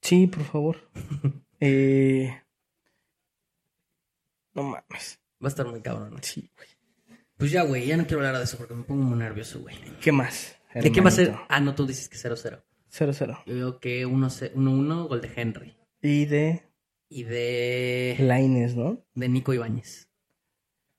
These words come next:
Speaker 1: No mames, voy a sentir bien feo donde nos meta así de que Córdoba, Lainez.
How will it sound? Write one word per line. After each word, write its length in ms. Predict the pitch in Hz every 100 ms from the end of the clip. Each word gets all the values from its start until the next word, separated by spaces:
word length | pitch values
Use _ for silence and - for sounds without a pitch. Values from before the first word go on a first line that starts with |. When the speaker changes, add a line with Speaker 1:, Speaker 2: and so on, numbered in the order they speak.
| _ _ _
Speaker 1:
No 80 | 143
mames, 640 | 139 98 123 - - - -
voy 140 | 160
a 20 |
sentir 340 | 156 127 131 131
bien 180 | 139
feo 160 | 127 127
donde 220 | 127 117
nos 340 | 80 90 - -
meta 320 | 117 110 120
así 180 | 113 117
de 120 | 113
que 80 | _
Córdoba, 600 | - 110 107 110 104 101
Lainez. 880 | 101 104 104 104 101 101 120 - -